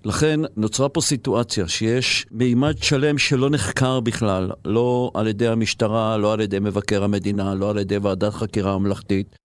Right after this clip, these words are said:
ויש את הפן האחר, הפן המינהלי, אופרטיבי של משרד הביטחון שלא, אה, נחקר מעולם, ולכן, אה, זה, אה, מחייב הקמת ועדת חקירה, אה, ממלכתית.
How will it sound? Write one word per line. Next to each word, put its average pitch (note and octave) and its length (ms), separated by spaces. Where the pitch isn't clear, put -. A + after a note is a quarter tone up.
ויש G#2+ 540
את G2+ 180
הפן G2 640
האחר, D3+ 520
הפן B2 320
המינהלי, A2 580
אופרטיבי A#2 680
של - 140
משרד B2 340
הביטחון C3 420
שלא, A#2 480
אה, G2+ 160
נחקר G2+ 380
מעולם, G2+ 440
ולכן, B2 420
אה, G#2 140
זה, G#2 420
אה, G2+ 180
מחייב G#2+ 440
הקמת G2+ 380
ועדת F2+ 320
חקירה, G2 540
אה, G2+ 220
ממלכתית. F#2 680